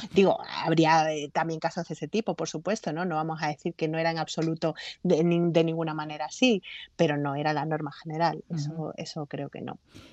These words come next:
Speaker 2: Y señores de la casa y del servicio que tenían conciencia de esa, de esa diferencia o asumían esta, esta realidad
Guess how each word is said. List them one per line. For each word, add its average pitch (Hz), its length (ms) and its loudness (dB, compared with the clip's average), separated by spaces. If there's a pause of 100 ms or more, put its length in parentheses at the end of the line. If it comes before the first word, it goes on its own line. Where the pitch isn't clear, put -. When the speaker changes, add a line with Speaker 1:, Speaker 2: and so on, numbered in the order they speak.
(120)
Speaker 2:
Y - 60 -6
señores 180 380 4
de 277 80 0
la 190 100 0
casa 160 260 -2
y 180 40 2
del 175 140 0
servicio 147 480 -2
que 165 200 2 (400)
tenían 190 320 8
conciencia 165 560 2
de 143 100 0
esa, 160 300 2
de 160 120 0
esa 170 120 0
diferencia 170 600 0 (280)
o 170 120 4
asumían 196 380 6
esta, 254 280 2
esta 208 200 2
realidad 190 460 2